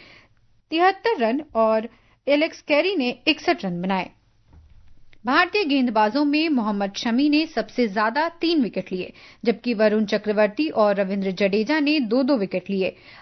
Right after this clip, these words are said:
अक्षर पटेल और हार्दिक पांड्या ने एक-एक विकेट लिया। कल दूसरे सेमीफाइनल में लाहौर में न्यूजीलैंड का मुकाबला दक्षिण अफ्रीका से होगा।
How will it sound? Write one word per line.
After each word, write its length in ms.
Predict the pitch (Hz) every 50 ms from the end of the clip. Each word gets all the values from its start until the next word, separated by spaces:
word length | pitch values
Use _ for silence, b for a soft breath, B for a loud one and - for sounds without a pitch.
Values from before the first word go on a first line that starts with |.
| B
अक्षर 280 | - 233 - - 247 220
पटेल 440 | 214 233 233 240 269 294 320 339 -
और 200 | - 226 220 208
हार्दिक 420 | - 214 214 202 190 208 196 - -
पांड्या 280 | 226 226 247 302 330
ने 140 | 320 302 330
एक-एक 460 | 320 - - 254 285 277 392 359 -
विकेट 260 | 240 233 196 180 175 - -
लिया। 200 | 190 - - - B B B B B B B
कल 140 | 330 339 285
दूसरे 300 | 370 370 359 - 466 466
सेमीफाइनल 640 | 453 403 359 349 359 359 359 320 294 294 311 330
में 200 | 320 320 349 370
लाहौर 440 | 359 302 247 233 202 - 240 269 302
में 280 | 302 302 311 330 349 311
न्यूजीलैंड 540 | 262 226 202 208 220 226 226 254 277 294 -
का 120 | - 226
मुकाबला 500 | 208 196 - 214 220 240 240 277 302 320
दक्षिण 340 | 240 214 208 - - 226 202
अफ्रीका 400 | 208 202 - 214 226 - 294 294
से 140 | 294 - 294
होगा। 280 | 285 311 285 330 403